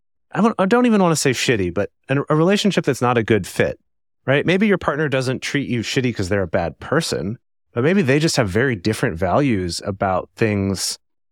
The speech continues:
than you do. Maybe you align in certain ways, but not others, to the point that this is causing a lot of pain and suffering potentially for both of you. And that is a problem you can fix, or at least do things about,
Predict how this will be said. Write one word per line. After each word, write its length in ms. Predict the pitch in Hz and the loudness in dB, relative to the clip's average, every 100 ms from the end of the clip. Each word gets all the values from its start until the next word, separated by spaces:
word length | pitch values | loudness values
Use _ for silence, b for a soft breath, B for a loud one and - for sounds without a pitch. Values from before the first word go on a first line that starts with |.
| _ | _
than 160 | 113 131 | 0 2
you 180 | 202 | 4
do. 160 | 139 92 | 2 2
Maybe 180 | 107 120 | 0 2
you 100 | 120 | 2
align 220 | 113 117 | 2 2
in 80 | 110 | 0
certain 300 | - 170 127 | 0 0 2
ways, 200 | 110 107 | 0 0
but 160 | 117 104 | -2 0
not 200 | 117 113 | 0 2
others, 320 | 120 120 104 | 2 2 0
to 100 | - | -4
the 100 | 110 | -4
point 340 | - 175 185 | -2 0 0
that 120 | 139 123 | -2 -2
this 160 | 127 | 0
is 100 | 120 | -2
causing 360 | - 120 110 104 | 0 0 2 0
a 80 | 92 | 0
lot 220 | 92 98 | 2 2
of 240 | 98 95 - _ _ - | 0 -4 -14 _ _ -8
pain 240 | 104 98 | -4 0
and 140 | 110 107 | 0 0
suffering 460 | 165 - 101 92 | -2 0 -2 -2
potentially 420 | 90 104 101 104 | -4 -4 -2 -2
for 160 | 92 104 | -2 -2
both 300 | 92 143 139 | 0 0 0
of 140 | 80 | -2
you. 400 | 85 71 71 92 - - | -2 -6 -6 -8 -10 -2
And 640 | 123 123 117 113 113 107 - | 0 2 2 2 0 -4 -6
that 320 | 110 120 123 | -4 0 2
is 420 | 156 147 117 - - _ | 2 2 -2 -6 -12 _
a 80 | 104 | -8
problem 400 | - 104 90 87 | 0 0 0 -2
you 120 | 82 | -4
can 160 | 80 76 | -4 -6
fix, 580 | - - - - - - _ _ | -6 -8 -8 -10 -10 -14 _ _
or 140 | 127 | 0
at 40 | 131 | 2
least 260 | 165 139 | 2 2
do 160 | 113 151 | 2 0
things 360 | - 131 117 90 | 2 0 0 -2
about, 500 | 80 92 - - | -2 -2 -2 -10